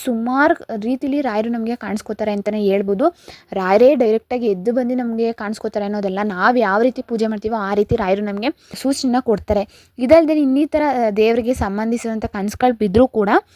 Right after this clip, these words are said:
ಅಲ್ಲಿಗೆ ನಿಮ್ ಮನೇಲಿ, ಆ, ರಾಯರು ಅಥವಾ ದೇವ್ರು ಉಪಸ್ಥಿತರಾಗಿದ್ದಾರೆ.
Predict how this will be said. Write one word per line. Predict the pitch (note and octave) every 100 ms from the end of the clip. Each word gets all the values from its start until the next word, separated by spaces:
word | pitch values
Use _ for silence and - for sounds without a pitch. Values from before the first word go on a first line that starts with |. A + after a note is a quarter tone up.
| - _
ಅಲ್ಲಿಗೆ | A3+ C#4 F4
ನಿಮ್ | C4+ A3
ಮನೇಲಿ, | G#3+ A3+
ಆ, | C4+ - G3 F#3+ F#3+
ರಾಯರು | G3 G3 G#3 B3+
ಅಥವಾ | A3+ A3 G3+
ದೇವ್ರು | F3+ G3 G3+ G#3+
ಉಪಸ್ಥಿತರಾಗಿದ್ದಾರೆ. | A3+ G3 A#3 - G#3 G#3+ G#3+ F#3 F3+ F#3 F#3+ F3 F#3